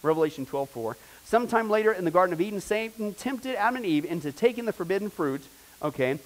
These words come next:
And Satan's doom was then revealed. He would be successful in only bruising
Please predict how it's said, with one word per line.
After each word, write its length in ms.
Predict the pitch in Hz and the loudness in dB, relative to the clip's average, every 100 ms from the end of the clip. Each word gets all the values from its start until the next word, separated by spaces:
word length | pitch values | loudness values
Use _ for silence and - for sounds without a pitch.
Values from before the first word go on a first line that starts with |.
| - - | -12 -8
And 140 | 143 | 0
Satan's 360 | 220 254 233 156 | 2 2 0 -4
doom 260 | 220 233 | -2 0
was 180 | 196 147 | 0 4
then 220 | 175 202 | 4 4
revealed. 400 | 196 175 170 117 - | 2 0 0 0 0
He 140 | 220 | 0
would 360 | 220 196 160 156 | 4 2 2 -2
be 200 | 202 208 | -4 -4
successful 760 | - 175 - - 294 - 294 262 | -4 -6 -4 0 0 0 0 0
in 300 | 220 202 202 - | 2 0 -2 -4
only 260 | 214 214 185 | -4 -2 -4
bruising 920 | 147 135 208 330 359 262 185 151 | -6 -6 0 4 4 4 2 2